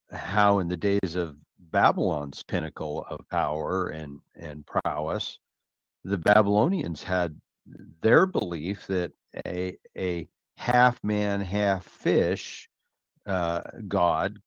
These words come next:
called Oannes, O A N N E S, he came out of the sea and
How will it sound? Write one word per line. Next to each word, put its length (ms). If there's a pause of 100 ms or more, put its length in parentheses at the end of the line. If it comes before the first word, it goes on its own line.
(160)
called 320
Oannes, 960
O 200
A 420
N 460 (300)
N 420
E 260
S, 460 (800)
he 160
came 300
out 180
of 80
the 100
sea 500 (640)
and 420